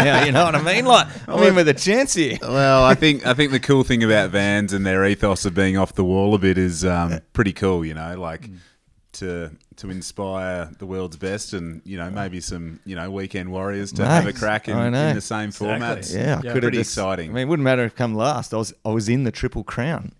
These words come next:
Speaker 1: of Hawaii surfing. I mean,
Speaker 2: No
Speaker 1: that'd
Speaker 2: one's
Speaker 1: be
Speaker 2: taking
Speaker 1: pretty
Speaker 2: that
Speaker 1: sick.
Speaker 2: away from you.
Speaker 1: No, exactly. But, um, yeah, so it's good seeing a couple of, there was a,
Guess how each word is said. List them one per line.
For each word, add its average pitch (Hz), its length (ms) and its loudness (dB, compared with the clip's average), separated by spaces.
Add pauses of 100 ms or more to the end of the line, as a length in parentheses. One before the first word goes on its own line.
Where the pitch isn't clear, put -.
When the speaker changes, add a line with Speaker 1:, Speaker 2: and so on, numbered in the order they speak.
(120)
Speaker 1:
of 107 280 -6
Hawaii 127 540 -2
surfing. 113 520 -6
I 107 60 -4
mean, 110 300 -2 (180)
Speaker 2:
No 95 100 -16
Speaker 1:
that'd 131 120 0
Speaker 2:
one's 139 100 0
Speaker 1:
be 123 40 -6
Speaker 2:
taking 87 100 -4
Speaker 1:
pretty - 160 -4
Speaker 2:
that 90 100 -4
Speaker 1:
sick. 127 100 0
Speaker 2:
away 85 120 -6
from - 180 -8
you. 117 60 0
Speaker 1:
No, 139 140 2
exactly. - 680 -6 (320)
But, 123 260 -6
um, 135 360 2 (360)
yeah, 147 160 8
so 147 220 4
it's 139 80 -2
good 156 240 2
seeing 139 220 0
a 120 180 2
couple 127 320 -2
of, 123 140 2
there 120 100 -2
was 120 120 0
a, 131 140 4